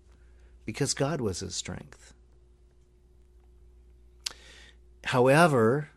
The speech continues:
what we do know is, as a result of that, the multiplication of his wives increased and concubines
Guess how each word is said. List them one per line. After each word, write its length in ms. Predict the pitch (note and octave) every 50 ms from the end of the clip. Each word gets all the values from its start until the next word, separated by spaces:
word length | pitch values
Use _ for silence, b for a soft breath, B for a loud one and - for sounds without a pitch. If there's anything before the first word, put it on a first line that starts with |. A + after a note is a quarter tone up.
| _ -
what 280 | D#3+ A#2 A2 A#2 G#2+
we 140 | A2+ A2 G#2
do 240 | G2 A2 B2+ D3+ D#3+
know 260 | D#3 C3 A#2 A2+ A2
is, 160 | A2 G#2+ G2+
as 160 | G#2+ G2+ G2
a 80 | G#2+ G2+
result 480 | G2+ G#2 F#2+ G#2+ A#2+ A2+ G#2+ G#2 - G#2
of 160 | F#2 F2+ G2+
that, 640 | C3 C#3+ C#3 G#2+ F2+ - - - - - - - - - -
the 100 | - G#2
multiplication 800 | G#2 A2 A2 G#2+ - - G2+ - - A#2 G#2+ G2 - - G#2 G2
of 160 | G2+ G2 F2+ -
his 240 | G2 F2 - -
wives 600 | - G#2 G#2+ A2 A2 G#2 G2 F#2+ F#2 F2+ F2 - F#2+
increased 760 | F2 F2 - - - C3 B2 G#2+ F#2+ F#2+ - - - - B B B B B B B B B B B B B _ -
and 140 | - F#2+ F#2+
concubines 840 | - A2+ G2+ G2+ F#2+ G#2+ G2 F#2+ G2 F#2+ F#2+ F#2+ F#2 F2 - -